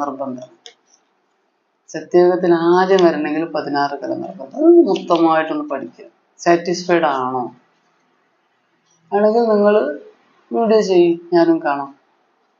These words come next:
അപ്പൊ എനിക്കൊരു ക്ലാരിഫിക്കേഷൻ കിട്ടുമല്ലോ. പക്ഷെ ഞാനിതിപ്പോ വേറെ ഒരു സതോ പ്രധാനിയുടെയോ അല്ലെങ്കിൽ ഒരു രജോ പ്രധാനിയുടെയോ ഒരാളുടെയും പതിനാറ്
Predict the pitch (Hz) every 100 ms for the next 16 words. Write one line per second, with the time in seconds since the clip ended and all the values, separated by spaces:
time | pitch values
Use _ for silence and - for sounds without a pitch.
0 | - 165 160 - 175 170 156 151 151 147
1 | 147 - 143 - - - _ _ - -
2 | _ _ _ - 175 170 180 196 196 190
3 | 180 196 - 175 180 202 190 165 170 175
4 | 175 170 170 175 175 180 165 165 156 160
5 | 160 165 170 156 156 160 156 156 156 156
6 | 156 160 156 - _ _ _ _ - 160
7 | 180 185 160 151 156 156 151 151 165 170